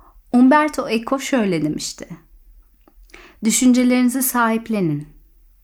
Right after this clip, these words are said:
Tabii ki birileri sizden önce bunu düşündü. Ama bu durum onların sizin düşünceleriniz olmadığı anlamına gelmez." Referans vermekten kendi düşüncemi unuttuğum çok oluyor.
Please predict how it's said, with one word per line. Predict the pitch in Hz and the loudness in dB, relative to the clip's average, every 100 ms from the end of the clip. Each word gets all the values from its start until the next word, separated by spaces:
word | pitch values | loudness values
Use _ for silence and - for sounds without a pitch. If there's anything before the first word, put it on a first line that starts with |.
| - | -12
Tabii | - 277 294 294 | -2 2 2 2
ki | 240 196 | -2 0
birileri | 190 190 180 | 0 0 0
sizden | 165 - 185 185 190 | -2 -6 -6 -4 0
önce | 185 175 175 175 | 0 0 -4 -4
bunu | 180 180 | -2 -2
düşündü. | 180 - 220 190 185 165 _ _ _ _ - _ _ - | -4 -4 -4 -4 -6 -10 _ _ _ _ -20 _ _ 2
Ama | 233 247 226 | 4 4 2
bu | 247 | 2
durum | 262 254 240 | 2 2 2
onların | 220 226 226 233 | 2 2 4 2
sizin | 226 - 202 226 220 | -2 -4 2 2 2
düşünceleriniz | 208 214 185 190 185 185 147 | 0 -2 0 0 -2 -2 -2
olmadığı | 202 208 190 190 | -2 -2 -2 -2
anlamına | 180 180 175 202 214 | -2 -2 -2 -2 -4
gelmez." | 202 175 180 180 175 - - - _ _ _ _ _ _ _ _ _ _ _ _ - _ - | -4 -4 -2 -4 -6 -12 -20 -20 _ _ _ _ _ _ _ _ _ _ _ _ -20 _ -10
Referans | 185 196 214 220 226 - | -6 -2 0 0 -2 -2
vermekten | 185 165 156 - 208 226 | -2 -2 -6 -6 -4 -4
kendi | 185 180 185 | -2 -2 -2
düşüncemi | 180 - 180 185 175 | -6 -6 -4 -4 -4
unuttuğum | 160 170 - 175 165 | -4 -4 -6 -4 -4
çok | - 202 196 | -4 -12 -12
oluyor. | 156 - 160 | -14 -14 -16